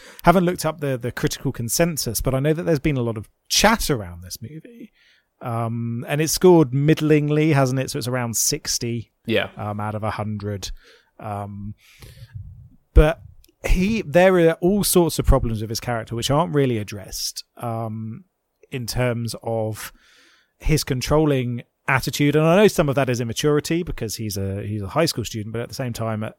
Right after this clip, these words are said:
Speaker 1: at that age, I was not following women, um, and then shouting at them because they're having difficulty getting over their dead boyfriend, which happened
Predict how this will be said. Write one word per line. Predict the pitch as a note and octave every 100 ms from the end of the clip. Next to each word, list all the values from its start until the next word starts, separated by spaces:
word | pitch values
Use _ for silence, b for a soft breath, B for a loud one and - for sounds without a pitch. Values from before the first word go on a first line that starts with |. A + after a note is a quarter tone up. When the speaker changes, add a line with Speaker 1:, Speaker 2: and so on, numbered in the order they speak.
| -
Speaker 1:
at | A#2+
that | A#2+ B2+
age, | A2+ A2+ A2
I | - A#2+
was | A#2 G#2
not | A#2+ A2 _ _
following | - - C#3 B2+ A#2+ A2+ A2+
women, | A#2 G#2+ G2 F#2+ F2+ _ _ _ _ _ -
um, | A2 G#2+ G#2 G2+ - _ -
and | A#2 A#2
then | A2
shouting | A2 - A#2+ A2+ A#2+
at | A#2 -
them | A2+ A2+
because | A#2 - A#2 -
they're | A2+
having | G#2+ A2+ A2+
difficulty | A2+ A#2 B2 A2 A#2+
getting | B2+ A2+
over | A2 A2
their | A2 A2
dead | G2+ G#2+ -
boyfriend, | A2+ G#2+ - F#2 F#2+
which | A#2+
happened | A2+ G2+ G#2 G#2